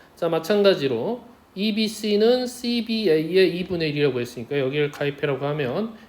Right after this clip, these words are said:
여기는 가위표 두 개겠네요. 자, 여기도 동축 내각이네요. 동그라미 세 개와 가위표 세 개를 더했더니 동그라미 세 개와 가위표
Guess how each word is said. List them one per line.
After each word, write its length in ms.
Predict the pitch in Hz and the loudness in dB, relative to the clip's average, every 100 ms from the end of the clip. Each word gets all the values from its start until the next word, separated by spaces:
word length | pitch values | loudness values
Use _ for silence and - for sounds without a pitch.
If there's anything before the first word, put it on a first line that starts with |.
| _ | _
여기는 460 | 135 139 151 175 185 | -8 -4 -2 -2 -4
가위표 580 | - 139 139 - 175 175 | -2 -4 -4 -4 -4 -4
두 160 | 156 | -8
개겠네요. 500 | 147 151 131 95 85 - - - - - | -2 -2 -2 -6 -10 -16 -20 -20 -20 -6
자, 140 | 185 | 0
여기도 260 | 185 190 190 | 2 4 4
동축 420 | 202 220 220 214 | 4 0 0 0
내각이네요. 760 | 165 165 160 135 117 117 208 208 | 2 4 2 0 -2 -2 -2 -2
동그라미 460 | 151 151 160 160 | -2 0 0 0
세 200 | 156 190 | -2 -2
개와 600 | 180 160 147 196 202 202 | 2 2 4 6 6 4
가위표 540 | 202 151 151 151 160 151 | 0 -2 -2 -2 -2 -2
세 260 | 151 196 | 0 0
개를 420 | 190 180 175 170 - - | 2 0 0 -6 -12 -8
더했더니 840 | - 165 170 151 123 151 147 80 - _ _ _ _ - _ _ | 2 2 2 -2 -4 -2 -4 -6 -18 _ _ _ _ -20 _ _
동그라미 720 | - 143 147 147 151 165 165 | -8 -4 -2 -2 -2 -4 -6
세 300 | 165 - 175 | -8 -6 -4
개와 840 | 170 135 104 123 110 117 185 226 - - _ _ _ _ _ _ - | -2 -2 -2 -2 -2 -4 -4 -6 -14 -20 _ _ _ _ _ _ -8
가위표 840 | 143 147 147 - 170 170 175 | -2 -2 -4 -2 2 2 0